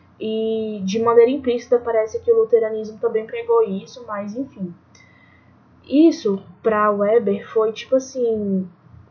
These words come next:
o estalo pra que o capitalismo fosse começar, porque, cara, se, se a religião tá dizendo assim, você, um sinal de que você vai pro céu é ser bem-sucedido,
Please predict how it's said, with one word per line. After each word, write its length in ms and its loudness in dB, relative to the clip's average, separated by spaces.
o 160 0
estalo 580 4
pra 180 -4
que 120 -10
o 60 -6
capitalismo 540 0
fosse 280 -2
começar, 460 -6
porque, 420 2
cara, 300 2
se, 440 -6
se 140 -4
a 20 2
religião 400 0
tá 140 -2
dizendo 240 0
assim, 400 -6
você, 840 4
um 140 -4
sinal 240 -2
de 100 -6
que 60 -10
você 180 -2
vai 80 2
pro 160 4
céu 260 -2
é 40 0
ser 160 -2
bem-sucedido, 720 -4